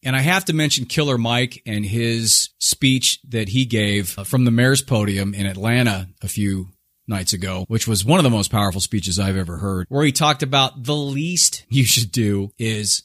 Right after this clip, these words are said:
sign up for the census so we know that you're there and so you can be counted, and register to vote. Register to vote, register to vote. If you want to make change,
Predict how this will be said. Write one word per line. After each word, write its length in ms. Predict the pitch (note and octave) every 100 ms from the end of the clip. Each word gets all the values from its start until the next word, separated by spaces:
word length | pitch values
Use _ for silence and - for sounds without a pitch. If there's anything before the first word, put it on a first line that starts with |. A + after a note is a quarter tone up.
| -
sign 300 | - C3 C3
up 80 |
for 80 | -
the 100 | B2
census 560 | - B2+ B2 C#3 C3 -
so 380 | - - G#2+ G2 F2
we 200 | G#2 C3
know 220 | B2+ B2+
that 120 | A2+
you're 160 | A#2 A#2
there 400 | G#2+ A2 B2+ A#2
and 100 | G#2+
so 120 | - A#2+
you 80 |
can 120 | A2 A2+
be 100 | G#2
counted, 480 | - A#2+ A#2 C#3 C3+
and 340 | A2 A2 G2+ F#2
register 640 | A2+ A#2 A2 - A#2 A2+ -
to 100 | A2
vote. 500 | F#2 F#2+ E2+ - - _ _ _ _ _ _ _ -
Register 460 | A2 A#2+ B2+ D3+
to 140 | C3+ C3+
vote, 460 | A2+ A#2+ A#2+ A#2+ _ -
register 540 | G#2+ G#2+ G#2 - G#2+
to 140 | F#2 G#2
vote. 300 | F#2+ F2 E2 _ _ _ _ _ _ _ -
If 180 | A2
you 140 | C3 D#3+
want 220 | D3 E3
to 40 |
make 220 | D#3 D3+ B2+
change, 600 | D3 D3 D#3+ D#3+ -